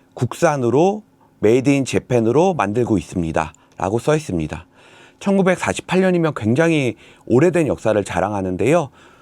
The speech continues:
후지 킨바이사의 대표적인 자랑하는 원단은 범포천이라고 예전에 구식 배들 보시면 돛이나 닭 같은 거 만드는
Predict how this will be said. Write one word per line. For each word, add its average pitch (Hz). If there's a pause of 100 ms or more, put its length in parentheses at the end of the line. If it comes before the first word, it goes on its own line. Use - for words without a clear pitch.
(120)
후지 202
킨바이사의 165
대표적인 160 (400)
자랑하는 156
원단은 110 (840)
범포천이라고 135
예전에 151 (260)
구식 151
배들 143
보시면 127
돛이나 135
닭 -
같은 156
거 135
만드는 113